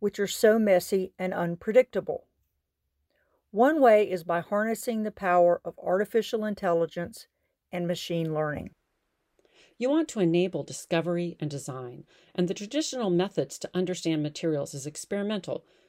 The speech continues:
Speaker 2: so doing these tedious experiments slowly, carefully, one at a time,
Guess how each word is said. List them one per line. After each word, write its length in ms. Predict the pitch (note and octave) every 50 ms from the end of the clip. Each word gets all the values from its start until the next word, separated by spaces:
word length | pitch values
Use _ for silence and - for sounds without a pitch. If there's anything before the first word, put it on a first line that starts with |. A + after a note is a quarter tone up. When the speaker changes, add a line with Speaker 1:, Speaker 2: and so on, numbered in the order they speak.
| _ _ _ _
Speaker 2:
so 200 | - - - F3+
doing 340 | E3 G#3 A3 G#3+ G#3 F3+ E3
these 180 | C#3+ D3 C#3+ -
tedious 400 | - - C4+ C4 A#3+ A#3 F#3 -
experiments 640 | E3+ - - - F#3+ F3+ E3 D3+ C3+ - - -
slowly, 580 | - - F3+ F3+ F#3 F#3 F#3 F3+ F3+ F3 D#3+ D3
carefully, 580 | D3 - - F3+ F3 F3 E3+ - - C#3+ C#3
one 260 | C3+ C#3 D#3 E3+ E3+ E3+
at 100 | D#3+ C#3+
a 80 | C#3+
time, 420 | C#3+ - - D3+ C#3 B2+ B2+ D3